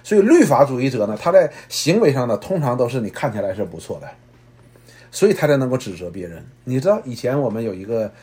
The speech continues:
牧师呢，他就每次讲道都在讲一件事：你们，你们不可以用那个盗版软件哈，因为那时候可能也是我们都是大陆的群体啊，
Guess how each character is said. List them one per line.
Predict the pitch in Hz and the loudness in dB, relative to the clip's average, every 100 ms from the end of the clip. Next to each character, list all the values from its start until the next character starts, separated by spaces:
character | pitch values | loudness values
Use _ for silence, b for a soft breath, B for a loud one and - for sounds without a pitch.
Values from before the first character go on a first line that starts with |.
| B B | B B
牧 | 151 160 | -2 -2
师 | - 110 | -2 -6
呢， | 107 104 B - | -6 -8 B -8
他 | 311 | -4
就 | 311 | -2
每 | 151 - | -2 -4
次 | - 247 | -6 -4
讲 | 165 123 | -4 -4
道 | 151 | -2
都 | 151 | 0
在 | 170 | 0
讲 | 143 95 | 0 -2
一 | 107 | -2
件 | 139 | -2
事： | 135 B B | -2 B B
你 | 143 | 0
们， | 196 214 B | 2 0 B
你 | 135 | -2
们 | 190 | 0
不 | 196 | 0
可 | - 180 | 0 0
以 | 147 | 0
用 | 160 | -2
那 | 139 | 0
个 | 127 | 0
盗 | - 147 | 2 2
版 | 117 | 2
软 | 117 85 | 0 -4
件 | 110 92 | -6 -6
哈， | 92 85 | -8 -12
因 | 110 | -10
为 | 139 | -8
那 | 135 | -6
时 | |
候 | 123 | -6
可 | 120 | -6
能 | 101 123 | -8 -8
也 | 95 | -8
是 | 113 | -8
我 | 95 | -10
们 | 95 | -10
都 | 110 | -10
是 | 113 | -10
大 | 123 - | -10 -8
陆 | 127 135 | -6 -6
的 | 101 | -6
群 | - 110 | -8 -10
体 | - | -10
啊， | 85 | -16